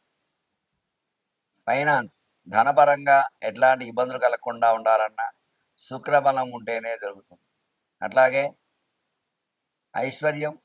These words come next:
స్థిరంగా నిల-, ఉండాలన్నా, డబ్బు ఖర్చు తక్కువగా జరగాలన్నా శుక్రబలం ఉంటేనే జరుగుతూ ఉంటాయి. అందుకనే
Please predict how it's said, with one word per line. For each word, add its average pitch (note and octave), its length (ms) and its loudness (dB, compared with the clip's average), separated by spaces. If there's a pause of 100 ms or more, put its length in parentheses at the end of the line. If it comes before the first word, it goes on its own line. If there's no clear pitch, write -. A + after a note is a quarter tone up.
స్థిరంగా C#3 560 2
నిల-, A#2+ 220 -8 (100)
ఉండాలన్నా, A2+ 500 2 (1120)
డబ్బు A#2+ 300 0
ఖర్చు C3 300 -2 (260)
తక్కువగా B2 440 -2
జరగాలన్నా A2+ 560 0 (200)
శుక్రబలం B2 560 -4
ఉంటేనే G#2+ 340 -10
జరుగుతూ F#2 380 -18
ఉంటాయి. - 240 -20 (640)
అందుకనే B2 400 -8